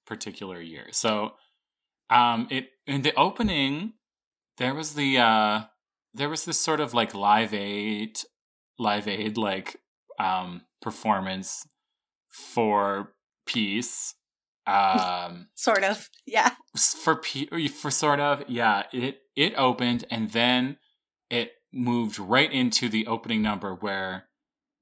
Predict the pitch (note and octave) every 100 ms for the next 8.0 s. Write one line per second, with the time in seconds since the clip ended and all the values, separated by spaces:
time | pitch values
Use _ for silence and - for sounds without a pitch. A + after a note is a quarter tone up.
0 | _ A2 C3 C#3+ E3+ F3 F#3 B2+ G2+ F#2+
1 | D3+ D3 F3+ - _ _ _ _ _ A#2
2 | - C3 - A#2 - G#2 A2 F3 D4 -
3 | - F4+ C#4 A3 G#3+ A#3 A#3 A#3 A3 -
4 | G#3+ G#3+ C4 D4 C#4+ D4 C#4+ E4 F4 F4+
5 | _ _ _ _ D#3 A2 G#2 F#2+ F#2 F2+
6 | E2+ D#2+ G2 _ _ _ _ _ _ _
7 | _ F#3+ - - - - B2 C3 D#3+ F3